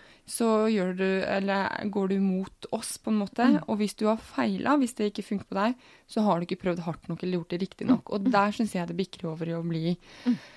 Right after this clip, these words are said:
Speaker 1: eh, ja, veldig, veldig, veldig strengt, og
Speaker 2: Ja.
Speaker 1: helt klart negativt.
Speaker 2: Ja, ja. Og, og jeg tenker jo at, eh,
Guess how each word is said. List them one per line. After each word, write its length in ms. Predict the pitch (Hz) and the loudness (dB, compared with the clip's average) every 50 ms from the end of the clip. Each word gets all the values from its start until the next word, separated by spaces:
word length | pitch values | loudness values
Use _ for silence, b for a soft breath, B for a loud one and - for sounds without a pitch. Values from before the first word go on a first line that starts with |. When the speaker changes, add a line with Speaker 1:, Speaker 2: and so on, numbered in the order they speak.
| B B B B B - | B B B B B -6
Speaker 1:
eh, 600 | - 202 180 175 170 170 170 180 175 175 - - - - - - - | -2 -2 0 0 0 -2 -2 -4 -6 -6 -8 -8 -10 -12 -14 -10 -6
ja, 160 | - 202 202 - 196 B B B B - | -4 -4 -4 -4 -6 B B B B -2
veldig, 360 | 214 208 208 196 180 175 180 | 2 4 4 4 4 4 2
veldig, 220 | 185 180 170 175 | 2 0 2 0
veldig 260 | 180 185 170 165 175 | 0 -2 -2 -2 -4
strengt, 500 | - - - - 175 190 208 - - - - | -6 -6 -6 -2 -2 -2 -2 -4 -8 -8 -4
og 140 | - 185 185 | -2 0 2
Speaker 2:
Ja. 120 | 226 - - | 2 0 -2
Speaker 1:
helt 300 | 185 - - 196 202 - | -4 -2 0 0 0 0
klart 220 | - - 190 180 | -2 -2 -2 -2
negativt. 560 | 185 160 - - 165 - 214 214 - - - - - | -2 -4 -4 -4 -4 -4 -4 -6 -6 -12 -20 -6 -4
Speaker 2:
Ja, 100 | 214 220 220 - _ _ _ _ | -4 -4 -4 -6 _ _ _ _
ja. 80 | 214 220 - B B B B B B B B B B B _ | -2 -2 -2 B B B B B B B B B B B _
Og, 800 | - 226 220 220 220 220 220 220 220 220 214 214 220 220 214 - - _ - | -2 0 2 2 2 2 2 2 2 2 2 0 0 0 -2 -4 -4 _ 0
og 60 | 202 | 2
jeg 140 | 220 233 233 | 2 2 2
tenker 260 | - 233 170 - - 170 | 2 0 0 0 -2 -2
jo 80 | 170 | 0
at, 180 | 170 170 170 - | 0 -2 -2 0
eh, 220 | 208 208 208 208 | 0 2 2 0